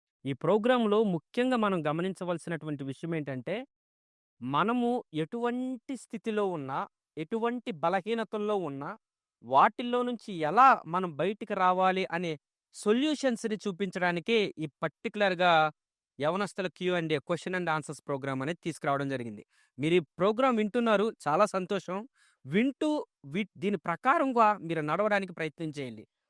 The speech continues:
Whatever situation you are going through, we have a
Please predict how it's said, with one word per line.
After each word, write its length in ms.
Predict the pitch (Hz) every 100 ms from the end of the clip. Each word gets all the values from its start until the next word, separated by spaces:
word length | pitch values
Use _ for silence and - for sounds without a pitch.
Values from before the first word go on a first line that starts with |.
| _ -
Whatever 540 | 123 156 220 247 247 226
situation 460 | 214 - 226 220 220
you 100 | 196
are 160 | 180 151
going 240 | 165 170
through, 220 | 147 123 - _ _ _ 127
we 100 | 147
have 220 | 165
a 120 | 180